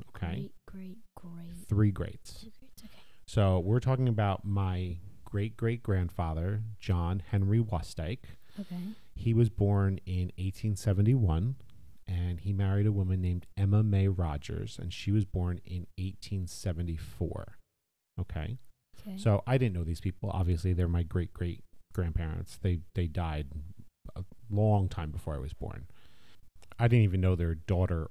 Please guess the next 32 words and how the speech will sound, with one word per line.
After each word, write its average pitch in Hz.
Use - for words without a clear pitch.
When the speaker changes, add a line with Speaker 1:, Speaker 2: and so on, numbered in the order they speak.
Speaker 1:
or 90
their 78
granddaughter, 82
which 80
was 78
my 82
grandmother. -
I -
mean, 87
they've 85
been, 85
they, 107
we 104
were 101
talking 101
about 90
people 82
that 78
lived 85
a 82
long 80
time 78
ago. -
But 117
what 120
I 120
wanna 107
start -
with, 110
with 98
you 87
is 95